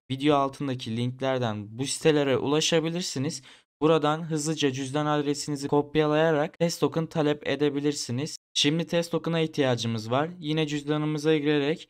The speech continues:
adresimizi kopyalıyoruz. Hızlı şekilde adresimizi yapıştırarak buradan test token talep ediyoruz. İnsan doğrulamasını hızlı şekilde geçiyoruz. Gördüğünüz gibi test token talep işlemi gerçekleştirdi. Eğer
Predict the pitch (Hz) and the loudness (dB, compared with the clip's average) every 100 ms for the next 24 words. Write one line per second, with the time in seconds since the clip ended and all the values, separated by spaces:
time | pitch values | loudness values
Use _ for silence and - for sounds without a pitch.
0 | - 131 139 151 156 151 147 151 151 147 | 0 0 0 -2 -2 -4 -6 -2 -2 0
1 | 120 113 110 123 160 _ - 127 151 160 | -2 0 -2 -2 -6 _ -8 -4 -2 -2
2 | 151 147 131 - 123 135 147 151 156 143 | -2 -2 2 2 2 2 0 0 -4 -2
3 | 147 131 123 127 - - 147 160 156 165 | -4 -4 -4 -2 2 0 4 2 4 0
4 | 151 143 151 156 156 156 156 151 151 156 | 0 0 0 -2 2 0 2 -4 -2 -4
5 | 143 123 117 113 113 113 139 165 _ - | -2 0 0 -2 -2 -2 -2 -4 _ -10
6 | 127 - 135 135 131 127 127 127 127 - | -8 -2 -2 0 0 2 0 -2 -4 -4
7 | 127 127 127 131 123 120 110 107 120 120 | -2 -2 -4 -6 -6 -6 -6 -4 -6 -6
8 | 135 117 120 139 _ 143 147 147 151 135 | -6 -4 -6 -10 _ 0 0 0 -4 -6
9 | 131 131 147 143 139 147 147 - 135 135 | -8 -4 -4 -4 -8 -6 -10 -6 -6 -2
10 | 131 135 131 139 147 143 147 139 135 123 | -2 -2 -2 0 -2 -2 -6 -4 -4 -2
11 | 123 120 131 156 127 139 143 | -2 -2 -4 -6 -2 0 -2